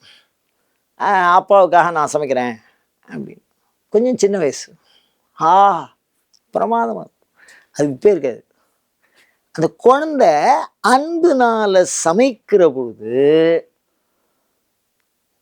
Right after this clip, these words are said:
அதை வந்து அவ சந்தோஷமா ஏத்துண்டு வாழ்த்துறா. சின்ன குழந்தை அப்பாவுக்காக முயற்சி பண்ணி சமைச்சிருக்கா,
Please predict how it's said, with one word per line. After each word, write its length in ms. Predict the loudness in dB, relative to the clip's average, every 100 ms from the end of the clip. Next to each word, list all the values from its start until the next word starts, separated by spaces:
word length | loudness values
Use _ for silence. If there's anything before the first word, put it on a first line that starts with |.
| _ 2
அதை 280 | 2 4
வந்து 240 | 0 2 2
அவ 260 | 4 4
சந்தோஷமா 880 | 0 0 0 4 4 2 -4 -6 -8
ஏத்துண்டு 580 | 0 2 2 0 -6 -2
வாழ்த்துறா. 640 | 0 4 2 2 0 -2 -2 _ _ _
சின்ன 300 | -4 -2 0
குழந்தை 380 | -2 -2 0 0 -4 _ _ -2
அப்பாவுக்காக 800 | 2 2 2 -4 -2 -2 -6
முயற்சி 520 | -10 -4 -2 -2 -6 -8
பண்ணி 240 | -4 -4
சமைச்சிருக்கா, 720 | -4 -6 -6 -6 0 0 0